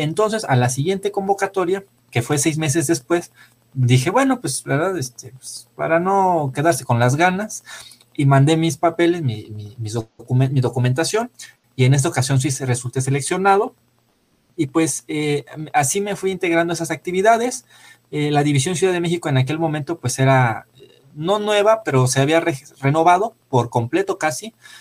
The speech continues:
Entonces, bueno, pues ahí tuvimos, eh, estamos haciendo una participación,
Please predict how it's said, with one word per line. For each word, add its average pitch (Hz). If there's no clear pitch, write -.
Entonces, 170
bueno, 160
pues 127
ahí 127
tuvimos, 135
eh, 131
estamos 139
haciendo 139
una 135
participación, 147